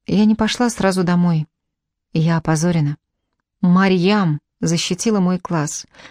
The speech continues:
а я пищала, как мышь. Я успела так полюбить Мумину, а линейку ей в рот засунула Марьям. «Аллах,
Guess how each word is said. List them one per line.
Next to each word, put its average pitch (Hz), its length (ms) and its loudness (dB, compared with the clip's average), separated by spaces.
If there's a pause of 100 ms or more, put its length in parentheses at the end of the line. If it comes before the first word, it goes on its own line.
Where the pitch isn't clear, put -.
(140)
а 196 140 2
я 294 180 2
пищала, 214 640 -2
как - 240 -6
мышь. 165 500 -2 (800)
Я 196 240 2
успела 226 420 0
так - 280 -2
полюбить 196 460 -2
Мумину, 190 440 0 (560)
а - 100 0
линейку 196 420 2
ей 175 260 2
в 170 60 -2
рот 226 280 -2 (280)
засунула 175 600 0
Марьям. 170 560 -2 (600)
«Аллах, 180 720 -2